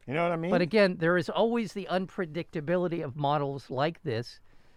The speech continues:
Speaker 2: but they di-, there were plenty of people that said, it's possible that this will accelerate the decline.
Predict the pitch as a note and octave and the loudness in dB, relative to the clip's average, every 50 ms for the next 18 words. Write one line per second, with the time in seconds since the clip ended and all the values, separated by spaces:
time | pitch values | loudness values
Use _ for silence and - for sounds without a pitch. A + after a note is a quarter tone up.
0 | - - - - - D#3+ C#3 - F3 D#3 D3 B2 B2 G3 - - D3+ E3 D3+ D3 | -20 -20 -8 -2 0 0 0 0 0 -2 0 -2 -4 -4 -4 -2 0 0 2 4
1 | D3+ D#3+ E3 D3+ D3+ - - - E3 F3 G#3+ A3+ G3 D3+ - _ - - - - | 4 4 2 2 -2 -6 -6 -2 0 0 0 0 -2 -4 -6 _ -20 -20 -16 -10
2 | - F3+ F3 - - A#2 A2+ A#2+ B2 B2 A2 - - - - D3 C3 B2+ B2 A#2 | -8 -8 -6 -6 -8 -8 -8 -8 -8 -10 -12 -12 -12 -8 -6 -4 -4 -4 -6 -10
3 | - - - - - - - - - - - D3+ C#3 - - - - - E3 E3 | -12 -18 -20 -20 -20 -20 -20 -20 -16 -10 -8 -8 -8 -8 -12 -12 -8 -6 -4 -4
4 | E3 - - D3 C3+ C#3+ C3 D3+ C#3+ B2 - F3 D3 B2+ - - D#3+ C#3+ C3 - | -4 -6 -8 -6 -6 -6 -6 -6 -8 -6 -4 -4 -4 -4 -2 -2 -4 -2 -2 -4
5 | A#2+ B2 B2 - - - - F3+ D3+ C#3 C3 B2 B2+ A#2+ A2+ G2 F2+ - - - | -6 -8 -8 -10 -14 -8 -4 -2 -2 -2 -2 -4 -4 -6 -6 -6 -8 -10 -14 -20
6 | - - - A#2+ C3+ A#2+ - - - G2+ G2 G2 F2+ E2+ | -16 -14 -12 -10 -10 -10 -10 -10 -10 -10 -10 -10 -12 -14